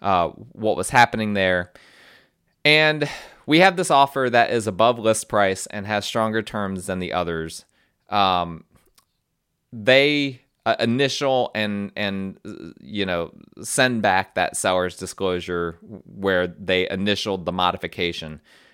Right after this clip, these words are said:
But there was, uh, one very minor problem with their offer, and that was that they had misspelled the seller's name. So we just had to, uh,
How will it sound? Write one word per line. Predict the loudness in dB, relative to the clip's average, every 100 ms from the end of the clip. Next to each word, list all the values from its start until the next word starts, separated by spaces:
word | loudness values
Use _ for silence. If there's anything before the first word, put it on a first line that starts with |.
| _
But | -4 0
there | 0 2
was, | 2 2 0 -6 -12 _ _ _ _ 2
uh, | 4 2 -6
one | -12 0 2 2 -4 -10 -12
very | 2 4 6 4
minor | 2 0 -2
problem | 2 2 2 -4
with | -2
their | -2 4
offer, | 2 4 2 0 0 -4
and | 0
that | 0 0
was | -4 -2
that | 0 0
they | 0
had | -2 -2
misspelled | -2 -2 2 4 4 0 -6 _ _ _
the | 2 4 4
seller's | 4 2 2 2 0
name. | 0 -2 -10 _ _ -20 -20 -20 -12
So | 0 4 6 6 2 -2 _ _ _ _ _
we | -6 -2 0
just | 0 2
had | 4 4 0
to, | 0 2 2 -2 -14 -20 -20 _
uh, | -18